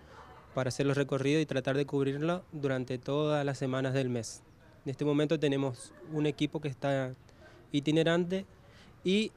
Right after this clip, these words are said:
tenemos la visita de los alumnos del ciclo orientado de, de informática de Blancuntre y de Yala. Llegaron el domingo por la noche,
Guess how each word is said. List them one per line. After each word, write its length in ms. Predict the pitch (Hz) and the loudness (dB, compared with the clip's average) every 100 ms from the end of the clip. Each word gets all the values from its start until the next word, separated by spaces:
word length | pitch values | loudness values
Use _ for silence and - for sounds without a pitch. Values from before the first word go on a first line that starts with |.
| - | 0
tenemos 400 | 147 147 151 151 | 2 4 4 4
la 80 | |
visita 460 | 143 139 165 160 165 | 2 2 -4 0 2
de 100 | 147 | 4
los 140 | 135 | 2
alumnos 380 | 139 135 151 160 | 0 0 2 2
del 100 | 143 | 2
ciclo 260 | - 143 156 | -2 0 2
orientado 580 | 147 135 127 131 123 117 | 2 2 2 2 2 -2
de, 500 | 120 117 117 120 131 - - - - - - - - - | -4 -4 -6 -8 -10 -18 -20 -20 -20 -20 -20 -20 -12 0
de 100 | 139 | 2
informática 520 | 139 135 139 135 131 | 2 2 2 0 -2
de 60 | |
Blancuntre 680 | 127 135 127 175 190 214 214 - | 0 -2 0 0 2 2 0 -2
y 200 | 151 135 | 0 2
de 360 | 135 131 131 123 | 2 4 2 2
Yala. 320 | 123 113 117 - - - - - - - | 0 -2 -8 -18 -20 -20 -20 -20 -20 0
Llegaron 360 | 139 143 151 | 4 6 4
el 120 | 147 147 | 2 2
domingo 300 | 156 160 165 | 2 2 0
por 100 | 180 | 2
la 100 | 196 | 4
noche, 400 | 208 202 - | 2 0 -2